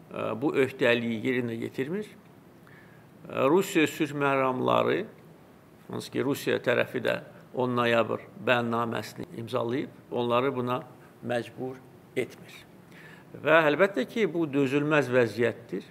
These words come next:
Çünki erməni silahlı birləşmələrin Azərbaycan ərazisində qalması, ə, tamamilə qəbul edilməzdir. Əgər Ermənistan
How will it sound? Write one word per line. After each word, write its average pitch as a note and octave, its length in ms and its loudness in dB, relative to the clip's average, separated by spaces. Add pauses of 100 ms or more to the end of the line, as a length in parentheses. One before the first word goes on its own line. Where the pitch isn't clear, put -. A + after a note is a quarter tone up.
(400)
Çünki B2 320 -8
erməni C#3 400 2
silahlı C#3 560 0
birləşmələrin A#2+ 1040 0
Azərbaycan A#2+ 680 -2 (140)
ərazisində A2+ 840 -2 (800)
qalması, B2+ 880 2
ə, - 720 -12 (300)
tamamilə D#3 600 2
qəbul B2+ 320 6
edilməzdir. A#2 640 -4 (140)
Əgər A#2+ 500 0
Ermənistan A#2 800 -4